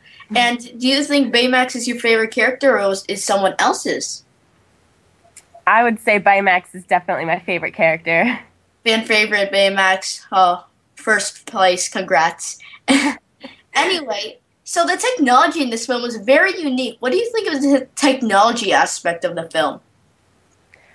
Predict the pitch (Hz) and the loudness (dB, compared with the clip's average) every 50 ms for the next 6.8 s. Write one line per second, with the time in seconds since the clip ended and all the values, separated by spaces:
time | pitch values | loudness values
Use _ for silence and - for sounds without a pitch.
0 | _ _ - 247 247 - 302 294 - 285 262 262 262 262 254 269 247 240 233 233 | _ _ -10 -8 -6 -4 -6 -4 0 2 4 4 4 4 2 2 2 4 2 2
1 | 233 - 240 226 220 220 - 233 226 208 220 240 240 240 233 240 226 220 _ _ | 0 2 2 2 2 2 -2 -12 -10 -6 -2 0 0 0 0 -2 -6 -8 _ _
2 | _ - 220 277 330 311 302 220 175 - _ - - 330 - - - 180 190 190 | _ -2 2 2 2 2 2 -2 -6 -12 _ -6 -4 -4 0 2 2 2 2 0
3 | 190 220 220 220 226 247 233 _ _ _ _ _ _ _ _ _ - - 196 190 | -4 -6 -8 -8 -8 -12 -14 _ _ _ _ _ _ _ _ _ -8 -2 0 4
4 | 190 190 190 185 180 196 - 220 190 185 180 175 180 165 170 185 196 202 170 165 | 4 4 4 2 0 -2 0 2 4 4 4 2 0 -2 0 2 4 4 4 2
5 | 180 180 180 180 - - - 220 190 180 175 175 180 - - - 185 185 180 180 | 0 -2 -2 -4 -10 -14 -8 -6 -4 -4 -4 -4 -6 -8 -6 -4 -2 -2 -2 -2
6 | 175 202 196 180 175 190 185 185 185 196 196 196 190 190 185 185 | 0 0 -2 0 0 0 2 2 0 2 2 4 4 4 2 0